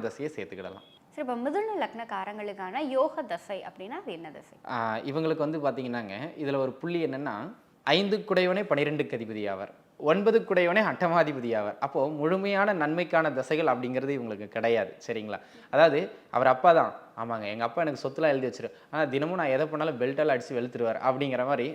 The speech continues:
Speaker 1: நன்மையும் உண்டு, தீமையும் உண்டு, கலந்து தான் இருக்கும். அந்த விதத்துல முதன்மையா புதன் தசை, ஏன்னா லக்னாதிபதியே சுகாதிபதி ஆவார். அதனை அடுத்ததா சுக்கிர தசை, அதனை அடுத்ததா சனி தசை. இந்த மூன்று தசைகளும் மிதுன லக்னக்காரர்களுக்கு நன்மையை செய்கின்ற தசைகள், பரவலா நன்மை அதிகமா இருக்கும்.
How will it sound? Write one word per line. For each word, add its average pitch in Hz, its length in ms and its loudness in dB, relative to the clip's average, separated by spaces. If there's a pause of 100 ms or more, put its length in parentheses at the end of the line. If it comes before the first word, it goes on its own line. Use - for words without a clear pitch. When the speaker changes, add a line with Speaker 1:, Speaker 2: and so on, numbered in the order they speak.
(140)
Speaker 1:
நன்மையும் 165 480 -2
உண்டு, 160 160 0 (160)
தீமையும் 139 360 -4
உண்டு, 104 200 -10
கலந்து 147 300 2
தான் 117 120 0
இருக்கும். 180 240 -8 (460)
அந்த 156 220 2
விதத்துல 165 260 0 (100)
முதன்மையா 185 440 0 (100)
புதன் 120 280 -2
தசை, - 160 -14 (140)
ஏன்னா 135 220 -4
லக்னாதிபதியே 143 640 -2
சுகாதிபதி 117 480 -2 (100)
ஆவார். 113 220 -2 (500)
அதனை 139 240 2
அடுத்ததா 160 340 2 (120)
சுக்கிர 139 320 0
தசை, 123 180 0 (140)
அதனை 143 180 2 (100)
அடுத்ததா 170 460 0
சனி 117 220 -6
தசை. 104 180 -10 (100)
இந்த 127 100 -4 (120)
மூன்று 185 360 -4
தசைகளும் 147 480 -2
மிதுன 175 220 -2 (100)
லக்னக்காரர்களுக்கு 120 880 -2 (200)
நன்மையை 160 340 -2 (100)
செய்கின்ற 117 420 -6
தசைகள், 107 340 -12 (100)
பரவலா 156 320 6 (100)
நன்மை 123 320 -4
அதிகமா 95 320 -8
இருக்கும். - 240 -20